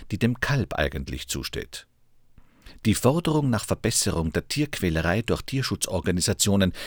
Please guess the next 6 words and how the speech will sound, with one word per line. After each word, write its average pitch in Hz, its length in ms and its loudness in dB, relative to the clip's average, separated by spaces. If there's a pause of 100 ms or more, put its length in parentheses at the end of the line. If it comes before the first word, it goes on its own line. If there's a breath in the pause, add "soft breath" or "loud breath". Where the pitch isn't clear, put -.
(120)
ist - 200 0
nahezu 104 520 2
ein 98 220 0
genauso 87 540 0
großer - 380 0
Skandal 87 600 2